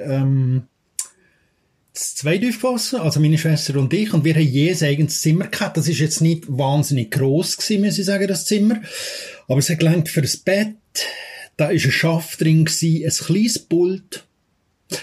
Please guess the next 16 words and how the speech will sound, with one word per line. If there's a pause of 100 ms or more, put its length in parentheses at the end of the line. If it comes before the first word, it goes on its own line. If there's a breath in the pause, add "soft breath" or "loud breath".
(520 loud breath)
und
so
ein
Gestell, (380)
wo
nachher
plötzlich, (680)
wie
das
ist
gekommen,
weiss
ich
nicht
mehr
genau,